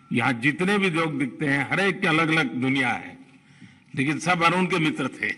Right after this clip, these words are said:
ये अरुण के सर्वमित्र की विशेषता थी।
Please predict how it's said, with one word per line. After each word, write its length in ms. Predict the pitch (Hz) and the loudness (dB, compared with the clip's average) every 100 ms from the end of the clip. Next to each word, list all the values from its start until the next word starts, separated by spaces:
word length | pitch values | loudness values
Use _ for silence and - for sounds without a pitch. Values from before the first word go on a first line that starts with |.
| - - - - - _ - - - - _ - | -10 -20 -20 -20 -20 _ -20 -20 -20 -20 _ -6
ये 120 | 120 | -2
अरुण 240 | 120 139 165 | 0 0 -2
के 160 | 143 | -2
सर्वमित्र 680 | 135 - 151 160 151 - 156 | -6 -2 -2 0 -2 -2 -6
की 400 | 147 131 123 107 | -4 -4 -4 -8
विशेषता 460 | - 131 135 127 - | -10 -6 -6 -6 -10
थी। 320 | - - - | -10 -18 -20